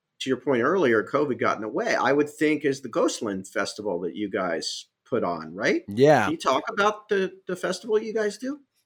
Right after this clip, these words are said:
Speaker 2: Yeah, it is. Um, you know, unfortunately, we couldn't do it last year. We did it. We did a virtual version of it, but it's, it's not quite the same. But it, it is, um, kind of, it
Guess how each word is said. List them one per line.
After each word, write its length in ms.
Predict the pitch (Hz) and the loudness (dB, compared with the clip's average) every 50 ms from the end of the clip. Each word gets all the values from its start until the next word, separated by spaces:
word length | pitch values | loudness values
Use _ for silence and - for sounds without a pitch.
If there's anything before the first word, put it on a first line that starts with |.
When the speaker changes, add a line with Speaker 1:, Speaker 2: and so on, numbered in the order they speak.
| _ | _
Speaker 2:
Yeah, 320 | - 110 139 208 233 208 - - | 0 6 6 6 6 6 4 4
it 160 | 143 160 170 | 4 4 6
is. 280 | 180 185 185 165 156 165 | 6 6 4 4 2 2
Um, 540 | 160 147 156 151 151 151 151 151 151 147 135 - | 4 6 8 8 8 6 6 2 0 -4 -2 0
you 60 | 143 | 4
know, 100 | 156 151 | 4 4
unfortunately, 400 | 151 131 143 151 147 - 160 139 | 4 4 2 2 2 2 0 -2
we 40 | 123 | 0
couldn't 200 | - 160 147 135 | 0 -2 -2 0
do 80 | 143 143 | 0 -2
it 80 | 127 | -2
last 260 | 120 127 143 147 - - | 0 0 -2 0 0 0
year. 120 | 170 156 | 0 0
We 80 | 147 131 | 0 0
did 160 | 131 143 139 | 0 2 0
it. 160 | 131 - 123 | 0 0 -2
We 80 | 139 131 | -4 -2
did 120 | 156 147 | 0 0
a 40 | 127 | 0
virtual 500 | 101 98 127 135 135 - - 139 131 127 | 0 2 2 2 2 2 0 0 0 0
version 480 | 110 127 127 127 - 139 135 139 139 | 2 2 0 0 0 0 -2 -2 -2
of 240 | 131 - 127 131 117 | -2 -2 -2 -2 -2
it, 140 | 135 131 - | -2 -4 -6
but 240 | 110 98 95 120 110 | -8 -6 -4 -4 -4
it's, 240 | 107 101 - - - | -4 -4 -8 -8 -8
it's 240 | - 113 110 - - | -8 -8 -6 -4 -4
not 220 | 139 131 127 120 | -2 -2 -4 -6
quite 240 | - - 117 107 98 | -6 -6 -6 -6 -6
the 100 | - - | -6 -8
same. 380 | - - 117 110 113 117 117 101 | -6 -6 -4 -2 -2 -2 -2 -2
But 120 | 110 98 | -4 -6
it, 120 | 101 92 | -6 -8
it 220 | - 101 104 107 101 | -8 -6 -6 -4 -4
is, 300 | 104 101 98 87 101 95 | -4 -4 -4 -6 -6 -6
um, 420 | 101 98 95 92 92 92 90 90 _ _ _ - | -4 -6 -6 -6 -8 -8 -10 -14 _ _ _ -10
kind 320 | - - 127 143 151 151 | -6 -2 0 0 2 2
of, 320 | 147 139 123 110 98 - _ - | 2 0 0 -4 -10 -14 _ -8
it 200 | 120 123 - | -8 -8 -8